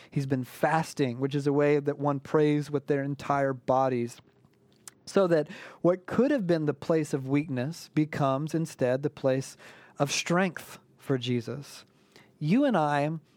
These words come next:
have that same exact opportunity. Many of you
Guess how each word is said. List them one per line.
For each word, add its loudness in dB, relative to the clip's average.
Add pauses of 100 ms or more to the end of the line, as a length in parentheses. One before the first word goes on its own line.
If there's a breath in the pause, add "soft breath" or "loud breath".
(160)
have 2
that 0
same -2
exact 0
opportunity. -4 (920)
Many 4
of 2
you 2